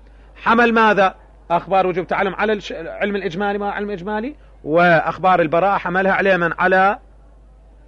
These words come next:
موارد الشبهة البدوية. يقول: "لا، هذا غلط، هذا نحمل أخبار وجوب التعلم على موارد علم إجمالي خلاف الظاهر، فلا مجال للتوفيق"،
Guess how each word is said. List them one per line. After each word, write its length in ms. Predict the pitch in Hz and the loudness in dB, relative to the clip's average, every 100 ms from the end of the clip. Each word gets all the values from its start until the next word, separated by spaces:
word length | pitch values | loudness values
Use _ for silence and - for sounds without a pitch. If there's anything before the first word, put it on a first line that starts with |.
| - - | -20 -10
موارد 380 | 143 151 160 147 | -2 2 2 0
الشبهة 280 | 131 175 180 | -2 -2 0
البدوية. 760 | 143 131 131 131 113 113 107 - - - | 2 0 0 -2 -2 -6 -12 -18 -20 -12
يقول: 260 | 139 165 165 | -4 0 2
"لا، 200 | 143 156 | 2 2
هذا 100 | 160 | 2
غلط، 300 | 202 202 143 | 2 0 0
هذا 220 | 143 127 | -4 -2
نحمل 380 | 160 170 147 - - - | -4 -4 -6 -6 -16 -6
أخبار 360 | 170 160 165 151 | -6 -2 0 0
وجوب 240 | 151 156 | -2 -4
التعلم 500 | 151 - 160 156 135 - - 170 | -4 -4 -4 -4 -6 -10 -10 -4
على 120 | 165 | 0
موارد 200 | 160 151 | 0 0
علم 200 | 160 160 | -2 -4
إجمالي 320 | 143 202 214 | -4 -2 -2
خلاف 340 | 208 214 196 | 2 2 2
الظاهر، 420 | 147 131 135 127 123 | 0 0 0 0 -2
فلا 340 | 170 196 196 | 2 4 4
مجال 400 | 185 170 175 156 | 2 2 2 2
للتوفيق"، 760 | 143 151 - 147 135 214 233 | 0 -2 -2 -2 -2 2 2